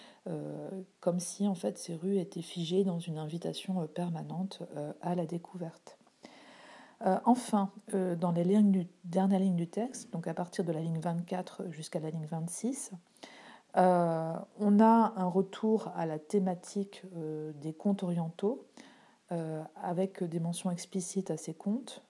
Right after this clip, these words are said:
avec palais de contes orientaux, personnages qui ramenaient chez lui avant le jour, euh, demeure magique, aller en rêve. Euh, ici, euh, donc les palais, il faut savoir qu'à Venise, il y a réellement des palais, donc, euh,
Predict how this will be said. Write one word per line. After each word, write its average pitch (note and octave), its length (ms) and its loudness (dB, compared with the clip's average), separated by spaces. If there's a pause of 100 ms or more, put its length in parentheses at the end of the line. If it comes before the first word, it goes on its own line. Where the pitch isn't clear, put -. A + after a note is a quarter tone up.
avec D#3+ 420 -6
palais G3+ 260 6
de F#3 80 4
contes F3+ 300 -4
orientaux, E3 600 0 (400)
personnages G3 580 2
qui - 120 -6
ramenaient F3 260 0
chez F3+ 160 -4
lui E3+ 140 -2
avant E3 220 -2
le D#3 160 -4
jour, G#3 580 4
euh, E3 100 0
demeure E3+ 360 2
magique, E3+ 500 -4 (180)
aller E3 220 -2
en D#3 120 -2
rêve. F3+ 420 2 (800)
Euh, E3 140 2 (120)
ici, - 640 0 (240)
euh, E3 320 -2
donc D#3+ 220 -4
les F3+ 80 4
palais, G3+ 360 6 (280)
il - 40 -16
faut F#3 80 -2
savoir G3+ 280 6
qu'à F#3+ 100 4
Venise, F#3 320 6
il D#3 120 -2
y F#3 100 4
a F3+ 120 4
réellement F#3+ 420 6
des F3 120 2
palais, F3 460 -2
donc, D#3+ 340 -8
euh, D3+ 420 -6